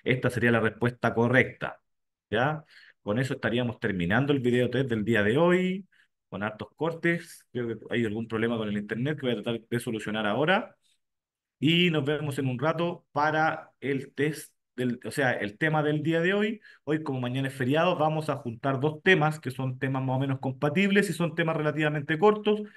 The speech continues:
que es el de convivencia vial y, eh, creo que es usuarios vulnerables. Bueno, ahí lo vamos a ver. Sí, usuarios vulnerables creo que es. ¿Ya? Así que en un rato nos vemos.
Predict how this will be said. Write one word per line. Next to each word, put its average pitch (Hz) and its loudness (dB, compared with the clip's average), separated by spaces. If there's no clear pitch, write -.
que 160 -2
es 165 -2
el 139 -2
de 123 -2
convivencia 117 -2
vial 202 2
y, 214 2
eh, 123 -2
creo 143 0
que 151 2
es 165 -8
usuarios 147 -2
vulnerables. 139 2
Bueno, 104 -2
ahí 131 -4
lo 160 -2
vamos 160 0
a 147 2
ver. 82 -4
Sí, 120 -2
usuarios 117 -2
vulnerables 113 0
creo 82 -8
que - -8
es. - -12
¿Ya? 139 2
Así 147 2
que 165 4
en 123 0
un 110 -2
rato 143 2
nos 123 -2
vemos. 65 -6